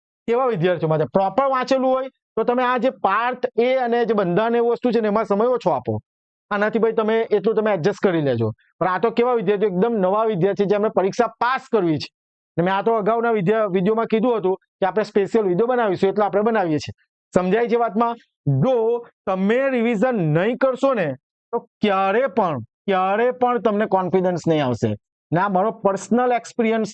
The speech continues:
છે, ઘણી બધી એક્ઝામ મેં પાસ કરી છે, જી પી એસ સી ક્લાસ ટુ એક્ઝામ, રેલવે એક્ઝામ, એસ એમ સી, એસ એસ સી. એના પરથી હું તમને કહી શકું કે જો તમે, જો તમે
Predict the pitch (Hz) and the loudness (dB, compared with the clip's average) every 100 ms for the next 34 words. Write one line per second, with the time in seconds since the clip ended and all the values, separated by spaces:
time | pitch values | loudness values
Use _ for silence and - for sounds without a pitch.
0 | - 220 233 - _ _ - 180 233 254 | 0 0 -2 -10 _ _ -2 0 2 0
1 | 233 240 196 156 220 233 233 190 226 - | 0 0 0 0 0 -2 0 -2 -2 -2
2 | 226 202 180 185 214 _ _ _ _ 123 | 0 0 0 -2 -2 _ _ _ _ -2
3 | 151 190 226 220 208 214 196 190 190 - | -2 0 0 0 0 -2 0 0 -2 -2
4 | 208 208 147 190 190 170 160 175 196 208 | 0 2 2 0 0 -2 0 0 2 0
5 | 208 147 165 175 165 - 202 175 190 170 | 0 0 0 0 0 0 -2 0 0 0
6 | 160 202 - 185 123 - _ _ 160 185 | 0 -2 0 -2 -2 -8 _ _ -2 -2
7 | 220 233 208 233 233 233 226 220 233 208 | 0 -2 0 0 0 0 0 -2 0 0
8 | 170 190 196 _ _ 190 165 120 190 269 | 0 -2 -4 _ _ -2 -2 2 2 2
9 | 277 233 208 185 143 - _ _ _ _ | 0 0 2 0 -4 -12 _ _ _ _
10 | - 120 208 247 226 190 | -2 0 2 0 0 0